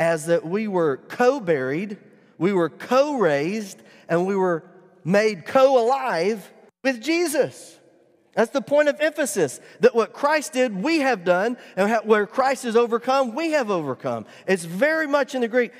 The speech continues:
very unapologetically saying that as Christ died, you died, as Christ was raised, you were raised, and as Christ is alive, now you are alive. But how did that happen? I wasn't, was I,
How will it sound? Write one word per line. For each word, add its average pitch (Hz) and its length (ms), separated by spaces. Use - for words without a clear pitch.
very 240 240
unapologetically 233 1160
saying 180 300
that 175 100
as 143 140
Christ 247 380
died, 220 300
you 262 180
died, 196 340
as 160 100
Christ 240 340
was 247 140
raised, 202 320
you 269 160
were 294 160
raised, 180 360
and 175 160
as 156 120
Christ 247 380
is 220 140
alive, 202 320
now 202 120
you 170 600
are 147 420
alive. 139 520
But 233 100
how 294 80
did 339 120
that 330 160
happen? 143 320
I 196 120
wasn't, 311 400
was - 120
I, - 100